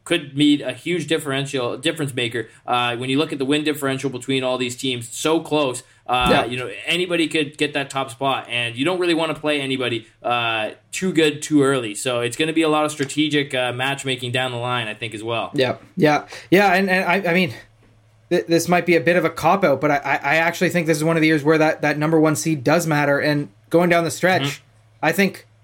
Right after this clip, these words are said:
Speaker 2: whether it's the Celtics or the Bucks, whoever gets that one seed, that might be who I, uh, pick to, to ultimately win the East, 'cause I think it's
Speaker 1: Mm-hmm.
Speaker 2: really close between those two guys, th-, th-, those two teams. Um,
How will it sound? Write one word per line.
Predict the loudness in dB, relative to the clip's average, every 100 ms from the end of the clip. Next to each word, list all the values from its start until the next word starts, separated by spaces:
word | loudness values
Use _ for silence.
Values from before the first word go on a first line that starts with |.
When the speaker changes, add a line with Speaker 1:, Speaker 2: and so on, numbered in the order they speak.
| _
Speaker 2:
whether | 2 4 4
it's | 2 0
the |
Celtics | 2 2 4 2
or | 2
the | 4
Bucks, | 4 2 -2 -14 0
whoever | 4 6
gets | 4 2
that | 2 2
one | 2 2
seed, | 2 2 4 2 -2 _ _ _
that | 2 2
might | 2
be | 4 6
who | 8
I, | 6 4 2 -2 _ _ _ -16 -4
uh, | -2 -2
pick | 0 0 2
to, | 2 2 2 0
to | 2 2 2
ultimately | 2 2 4
win | 4 4
the | 2
East, | 4 4 2 0
'cause | 2
I | 2
think | 4
it's | 2 0
Speaker 1:
Mm-hmm. | -10 -4 4
Speaker 2:
really | 4 6
close | 4 4 2
between | 0 4 6
those | 4
two | 2 4
guys, | 4 4 4
th-, | 4
th-, | 4 4
those | 2 0
two | 0
teams. | 2 4 2 -4 -16 -18 0
Um, | 2 4 0